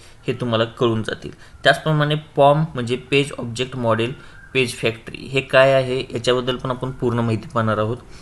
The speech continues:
हे पूर्ण जे सिलेबस आहे याच्यावरच तुमचा पूर्णपणे कन्सेप्ट असेल, याच्या व्यतिरिक्त याच्या बाहेरचं काही नसणार आहे. आणि सर्वात महत्त्वाचं म्हणजे हे जे एक्सेप्शन हँडलिंग, कलेक्शन, स्ट्रिंग ॲरे ह्या गोष्टीवर तुम्हाला क्वेश्चन विचारतात, not a must important,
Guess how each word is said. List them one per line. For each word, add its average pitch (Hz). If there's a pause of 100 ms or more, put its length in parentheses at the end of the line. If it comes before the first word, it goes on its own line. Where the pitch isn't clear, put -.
(360)
हे 151
पूर्ण 185
जे 175
सिलेबस 147
आहे 117
याच्यावरच 147
तुमचा 143
पूर्णपणे 139
कन्सेप्ट 123
असेल, 127 (380)
याच्या 127
व्यतिरिक्त 143
याच्या 139
बाहेरचं 117
काही 120
नसणार 123
आहे. 131 (400)
आणि 139 (240)
सर्वात 139
महत्त्वाचं 135
म्हणजे 127
हे 139
जे 151
एक्सेप्शन 156
हँडलिंग, 151
कलेक्शन, 139
स्ट्रिंग 139
ॲरे 107
ह्या 120
गोष्टीवर 127
तुम्हाला 123
क्वेश्चन 117 (100)
विचारतात, 147 (420)
not 139
a 180
must 156
important, 139